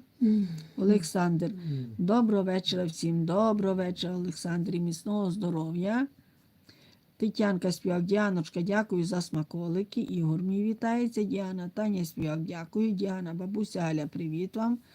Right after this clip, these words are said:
Speaker 2: Валя Щербук вітає, вітаю і вас. Юля, Тетяна Співак, доброго вечора. Діана, Валя Щербук, привіт вам. Олександр, вітання вам з Києва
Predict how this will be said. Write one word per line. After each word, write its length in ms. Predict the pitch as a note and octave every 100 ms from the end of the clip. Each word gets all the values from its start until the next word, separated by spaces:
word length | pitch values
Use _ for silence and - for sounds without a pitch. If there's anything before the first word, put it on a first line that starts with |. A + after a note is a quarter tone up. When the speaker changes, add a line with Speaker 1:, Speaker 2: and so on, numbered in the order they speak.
| - - _
Speaker 2:
Валя 340 | F#3+ G3+ A3 G#3+
Щербук 680 | - G#3 G3+ F#3+ E3+ D#3
вітає, 600 | F3+ D#3+ - D#3+ E3+ G#3 A3
вітаю 560 | F3 D#3+ D#3 E3 E3+
і 40 | D#3+
вас. 420 | D#3 F#3+ A#3 -
Юля, 380 | F#3+ F3+ D#3+ - - - _
Тетяна 480 | - F3+ G#3 G3+ F3
Співак, 360 | - G#3+ E3+
доброго 540 | E3 G3 E3+ E3 E3 D#3
вечора. 760 | D#3+ D#3+ F3 - A3+ A#3 C4 C#4 _ _ - - _ -
Діана, 440 | F3+ G#3 G3+ F3+
Валя 320 | F3 G3+ G#3 F3+
Щербук, 520 | - F3+ G3 F3 D#3 -
привіт 500 | E3+ D#3+ E3 E3 A3+
вам. 200 | A3+ A3
Олександр, 680 | G3 G3 F#3+ - F3 E3+ F3
вітання 600 | E3+ F3 F#3+ G3+ G3+ E3
вам 240 | E3+ F3
з 80 | -
Києва 480 | - E3 F3 G#3